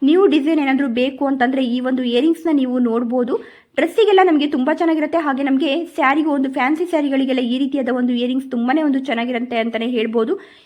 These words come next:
ಇದರ ಒಂದು ಪ್ರೈಸ್ ಬಂದ್ಬಿಟ್ಟು ನಮಗೆ ಇಪ್ಪತ್ತೇಳು ಸಾವಿರದ ಮುನ್ನೂರು ರೂಪಾಯಿಯಷ್ಟು ಆಗುವಂಥದ್ದು. ಹಾಗೆಯೇ ಬನ್ನಿ ನೆಕ್ಸ್ಟ್ ಡಿಸೈನ್ ನೋಡೋಣ. ಹಾಗೆಯೇ ಫ್ರೆಂಡ್ಸ್, ಇಲ್ಲಿ ನೋಡ್ತಾ ಇರ್ಬೋದು ನೀವು, ಈ ಒಂದು ಡಿಸೈನ್ ಕೂಡ ನಮಗೆ ತುಂಬಾನೇ ಒಂದು ಫ್ಯಾನ್ಸಿ ಆಗಿರುವಂಥ ಒಂದು ಡಿಸೈನು.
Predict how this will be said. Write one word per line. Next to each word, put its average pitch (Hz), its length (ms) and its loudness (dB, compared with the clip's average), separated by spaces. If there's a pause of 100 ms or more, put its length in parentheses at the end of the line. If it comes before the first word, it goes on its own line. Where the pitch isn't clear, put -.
(140)
ಇದರ 285 240 0
ಒಂದು 330 640 0
ಪ್ರೈಸ್ 285 340 0
ಬಂದ್ಬಿಟ್ಟು 269 360 0
ನಮಗೆ 254 280 -2
ಇಪ್ಪತ್ತೇಳು 247 520 -2
ಸಾವಿರದ 302 340 -2
ಮುನ್ನೂರು 254 440 0
ರೂಪಾಯಿಯಷ್ಟು 247 520 -2
ಆಗುವಂಥದ್ದು. 240 600 0 (580)
ಹಾಗೆಯೇ 262 280 0
ಬನ್ನಿ 269 220 0 (100)
ನೆಕ್ಸ್ಟ್ 254 240 0
ಡಿಸೈನ್ 247 240 0
ನೋಡೋಣ. 240 240 0 (2000)
ಹಾಗೆಯೇ 349 220 2
ಫ್ರೆಂಡ್ಸ್, 403 280 2
ಇಲ್ಲಿ 339 140 6
ನೋಡ್ತಾ 330 360 4
ಇರ್ಬೋದು 277 300 0
ನೀವು, 294 240 2
ಈ 269 160 0
ಒಂದು 392 280 4
ಡಿಸೈನ್ 277 360 0
ಕೂಡ 277 200 -2
ನಮಗೆ 269 220 0
ತುಂಬಾನೇ 269 400 0
ಒಂದು 302 200 2
ಫ್ಯಾನ್ಸಿ 269 420 0
ಆಗಿರುವಂಥ 262 440 -2
ಒಂದು 247 240 0
ಡಿಸೈನು. 247 440 -2